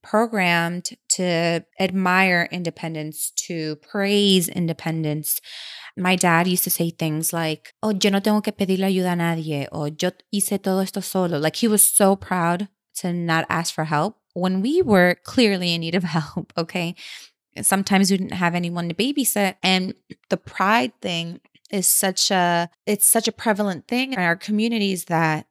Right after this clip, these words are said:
you know, oftentimes, let's say, for example, we would just stay home alone. Like, he could have clearly just, you know, he could have asked my aunt who lived ten minutes away to stay,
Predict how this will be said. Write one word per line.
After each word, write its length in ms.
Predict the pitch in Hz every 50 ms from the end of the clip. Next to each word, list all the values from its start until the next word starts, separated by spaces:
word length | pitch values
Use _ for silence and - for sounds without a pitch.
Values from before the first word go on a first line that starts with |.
| _ _ -
you 120 | - 190
know, 240 | 185 180 170 170 165 -
oftentimes, 640 | - 180 190 - 214 202 - 185 180 180 180 -
let's 220 | 190 185 170 - -
say, 120 | - 165 -
for 100 | - 185
example, 380 | 185 185 185 180 175 180 175 180
we 100 | 190 196
would 160 | 185 196 -
just 160 | - 175 -
stay 140 | - 185 185
home 180 | 185 196 180
alone. 560 | 175 170 165 190 220 208 175 143 - - - - _ - -
Like, 180 | 202 180 -
he 120 | - 240 220
could 120 | - 277
have 160 | 208 190 -
clearly 400 | - - - 269 277 262 240 226
just, 240 | 202 - 202 190 - - - - _ _ _ _ -
you 80 | - 208
know, 80 | 196
he 100 | 196 208
could 120 | 214 - 269
have 80 | 214 -
asked 280 | - 202 220 - -
my 100 | - 180 165 -
aunt 280 | - 226 202 170 -
who 120 | 190 190 180
lived 540 | 180 185 185 175 175 175 170 170 - - - - - - - _ _ _ -
ten 180 | - 226 220 214
minutes 300 | 202 190 190 180 - -
away 500 | 170 180 202 214 208 190 170 160 165 165 _ - - - _ _ _ _ _ _ -
to 360 | - - 185 170 170 165 165 165
stay, 420 | - - - - 220 233 269